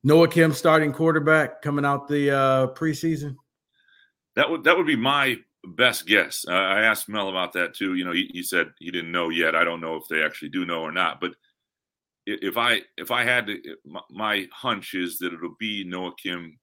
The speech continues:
Speaker 2: as the day one starter, first snap at Central Michigan. I would be surprised if there's not a role built in for Katin Houser.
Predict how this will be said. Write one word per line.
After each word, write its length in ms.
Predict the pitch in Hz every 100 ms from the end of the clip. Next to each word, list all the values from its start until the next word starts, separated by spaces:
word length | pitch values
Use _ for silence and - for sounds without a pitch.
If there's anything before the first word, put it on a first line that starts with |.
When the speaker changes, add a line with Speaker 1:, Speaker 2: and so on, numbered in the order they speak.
| _
Speaker 2:
as 220 | 87 85 -
the 380 | 85 80 76 _ _ _ _ _ _ _ _ _ -
day 160 | 98
one 260 | 90 87 80
starter, 560 | - 92 87 82 78 -
first 240 | 98 87 -
snap 300 | 90 82 - -
at 100 | 82
Central 300 | - 82 85
Michigan. 260 | 95 - 98
I 80 | 117
would 100 | 117
be 100 | 113
surprised 640 | - 110 110 107 104 98
if 80 | 101
there's 180 | 95 87
not 140 | 90
a 80 | 82
role 500 | 78 90 101 107 113 _ _ _ _ _ _ _
built 300 | 95 87 -
in 180 | 98 107
for 160 | -
Katin 320 | - - - 92
Houser. 460 | 101 107 117 120